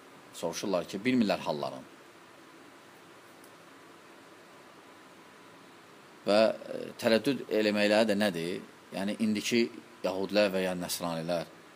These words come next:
o Peyğəmbər sallallahu əleyhi və səlləm vaxtında və ya ondan qabaq kim, kim idilər, yoxsa fərq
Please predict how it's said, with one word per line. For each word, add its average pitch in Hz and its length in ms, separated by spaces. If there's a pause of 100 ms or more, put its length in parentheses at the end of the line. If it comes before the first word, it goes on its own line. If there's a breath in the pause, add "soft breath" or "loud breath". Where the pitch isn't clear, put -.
(460)
o 90 80
Peyğəmbər 101 480
sallallahu 95 320
əleyhi 92 80
və 95 60
səlləm 87 160
vaxtında 87 460 (100)
və 90 80
ya 92 80 (100)
ondan 95 280
qabaq 92 280
kim, 98 220 (260)
kim 95 180
idilər, 87 360
yoxsa - 220
fərq 98 280